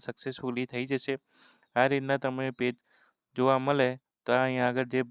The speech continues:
બધું હોય તેને ક્લોઝ મારી દેવાનું. પછી ઉપર જે સર્ચનું બટન દેખાય આ જગ્યાએ આપણે એક વસ્તુ સર્ચ મારવાની છે,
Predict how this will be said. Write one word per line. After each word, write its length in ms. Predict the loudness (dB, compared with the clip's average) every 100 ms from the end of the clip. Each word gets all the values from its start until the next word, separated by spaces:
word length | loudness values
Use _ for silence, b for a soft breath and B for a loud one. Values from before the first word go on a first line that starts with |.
| -6 -4
બધું 240 | -2 -2 0
હોય 160 | -2
તેને 240 | -2 -4 -4
ક્લોઝ 240 | 0 0 0 -2
મારી 240 | -2 -2
દેવાનું. 300 | -2 -2 -4
પછી 240 | -4 -4 -6
ઉપર 180 | -4 -2
જે 120 | -2 0
સર્ચનું 340 | 0 -2 -4 -2
બટન 380 | -2 -2 -2 -4
દેખાય 320 | -4 -6 -8 _ B B B B -4
આ 80 | -2
જગ્યાએ 360 | -2 0 2 2
આપણે 160 | 2 -2
એક 60 | 0
વસ્તુ 260 | -2 0 -2
સર્ચ 180 | -2 -2 0
મારવાની 420 | 2 2 0 -2
છે, 80 | -6